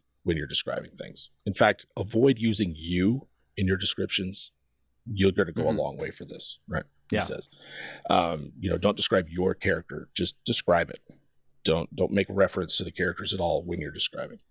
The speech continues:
Speaker 1: Don't describe inner thoughts or reactions from the
Speaker 2: Mm-hmm.
Speaker 1: characters. That's another big, you know, big
Speaker 2: That's a
Speaker 1: flashing
Speaker 2: huge one.
Speaker 1: don't.
Speaker 2: Yeah, that's
Speaker 1: That's
Speaker 2: a
Speaker 1: a huge
Speaker 2: huge
Speaker 1: one,
Speaker 2: one.
Speaker 1: right?
Speaker 2: Yeah.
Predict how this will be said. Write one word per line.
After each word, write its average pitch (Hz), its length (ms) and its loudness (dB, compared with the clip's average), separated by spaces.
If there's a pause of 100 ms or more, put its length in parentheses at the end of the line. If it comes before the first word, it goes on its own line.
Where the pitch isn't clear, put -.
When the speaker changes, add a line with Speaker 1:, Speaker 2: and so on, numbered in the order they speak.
(600)
Speaker 1:
Don't 92 160 6
describe 101 320 4
inner 95 120 0
thoughts - 600 0 (100)
or 80 320 0
reactions 87 720 0 (320)
from 107 160 4
the 104 60 -2
Speaker 2:
Mm-hmm. - 100 -2
Speaker 1:
characters. 113 480 0
That's 87 160 -4
another 85 240 0
big, 85 300 0 (440)
you 117 160 0
know, 92 220 -6
big 95 100 -2
Speaker 2:
That's 90 120 0
a - 20 -4
Speaker 1:
flashing 82 300 2
Speaker 2:
huge 80 60 -12
one. 82 40 -8 (140)
Speaker 1:
don't. - 180 -10 (540)
Speaker 2:
Yeah, 110 160 0
that's 110 160 2
Speaker 1:
That's 101 100 4
Speaker 2:
a 104 40 -2
Speaker 1:
a 92 40 -2
huge 95 240 0
Speaker 2:
huge - 120 -6
Speaker 1:
one, 98 120 -4
Speaker 2:
one. 76 100 0
Speaker 1:
right? - 200 -2 (200)
Speaker 2:
Yeah. 98 180 -4